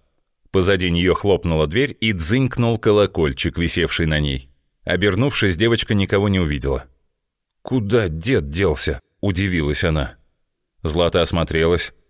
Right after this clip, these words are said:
На прилавке стояло несколько рюкзаков разных цветов и размеров, а вдоль стен на вешалках развешана разнообразная одежда.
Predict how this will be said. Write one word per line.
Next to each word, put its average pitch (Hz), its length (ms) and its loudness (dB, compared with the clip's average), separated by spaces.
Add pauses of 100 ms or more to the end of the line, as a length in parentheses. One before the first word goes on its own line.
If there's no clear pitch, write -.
(280)
На 95 180 0
прилавке 92 440 0
стояло 87 380 2
несколько 90 480 0
рюкзаков 82 600 0
разных 104 400 0
цветов 107 480 0
и 110 40 2
размеров, 104 640 0 (340)
а 82 120 0
вдоль 107 220 2
стен 135 280 0
на 117 100 2
вешалках 120 540 0
развешана 117 580 2
разнообразная 110 720 0
одежда. 85 480 0